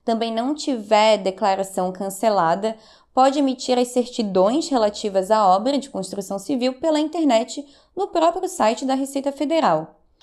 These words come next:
Para a emissão dessas certidões, não será verificada a situação de regularidade de outros estabelecimentos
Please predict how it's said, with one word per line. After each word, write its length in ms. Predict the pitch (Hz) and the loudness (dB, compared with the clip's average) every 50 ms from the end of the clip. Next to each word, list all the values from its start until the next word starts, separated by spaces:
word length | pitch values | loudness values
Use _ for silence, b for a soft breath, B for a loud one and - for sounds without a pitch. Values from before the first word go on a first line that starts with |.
| b b _ | b b _
Para 180 | - 302 320 339 | 2 4 4 4
a 20 | |
emissão 320 | 330 330 311 311 349 403 | 2 2 0 -2 -4 -4
dessas 280 | 392 403 370 - 320 269 | -2 -4 -4 -6 -8 -4
certidões, 640 | - 269 247 254 - 214 185 208 240 254 254 247 247 | -4 -4 -2 -2 -4 -4 -2 -2 0 0 0 -2 0
não 140 | 269 285 339 | -2 -2 -2
será 260 | - - 359 339 330 | -2 -2 0 0 2
verificada 680 | 277 302 285 269 269 277 - 269 - 226 208 226 240 277 | 2 2 2 0 0 -2 -4 -2 0 2 4 4 4 2
a 20 | 269 | 0
situação 640 | 277 262 240 - 220 220 220 - - 226 226 240 247 | -2 -4 -2 0 0 0 0 0 0 0 2 2 0
de 160 | 226 226 240 | 0 0 -2
regularidade 1040 | 220 220 240 247 269 254 254 233 220 214 226 208 185 170 175 202 247 294 277 302 | 0 0 0 0 0 2 4 4 4 4 2 2 2 4 4 4 2 2 0 -2
de 180 | 233 196 214 214 | -4 -2 -2 2
outros 480 | 208 220 233 254 254 247 247 240 220 226 | 4 4 4 4 2 0 -2 -4 -6 -6
estabelecimentos 1200 | 226 - - 240 220 220 220 214 220 214 - 233 214 196 196 208 240 302 302 415 415 381 - B | -6 -4 -4 -2 0 2 2 0 0 0 -2 -4 -2 0 0 0 0 -2 -2 -4 -6 -6 -8 B